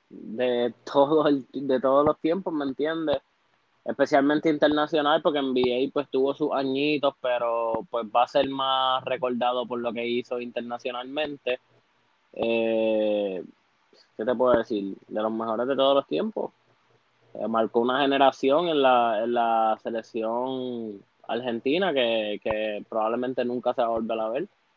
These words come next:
Eh, lo que ellos hicieron en el dos mil cuatro, eh, y todos los años después, y siempre ahora compitiendo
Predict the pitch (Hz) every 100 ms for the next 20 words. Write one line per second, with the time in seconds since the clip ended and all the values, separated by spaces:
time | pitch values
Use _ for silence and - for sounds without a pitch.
0 | _ _ _ - 107 110 113 107 110 110
1 | 120 - 117 120 117 117 113 120 117 107
2 | - 113 117 113 113 113 113 107 101 _
3 | _ - 107 107 107 98 110 113 110 127
4 | 131 120 127 120 123 - 127 139 139 _
5 | _ _ _ _ _ _ - 117 - 117
6 | 123 135 131 123 127 123 131 127 - 123
7 | 123 127 131 123 120 120